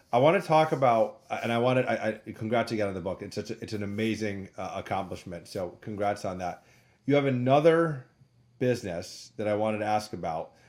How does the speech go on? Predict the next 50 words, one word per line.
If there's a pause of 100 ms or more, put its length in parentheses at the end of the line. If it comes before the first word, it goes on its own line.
(100)
that
I
read
about
originally
on
LinkedIn,
and
then
I
went
and
looked
and, (340)
and
read
more
about
it
on
your
website. (500)
Um, (280)
and
I,
and
I
wanna
make
sure
I,
I,
I
ha-,
have
the (160)
name
right.
It's
called
Her (180)
Wallet (140)
Media, (680)
and,
and
it's
all
about,
um,
and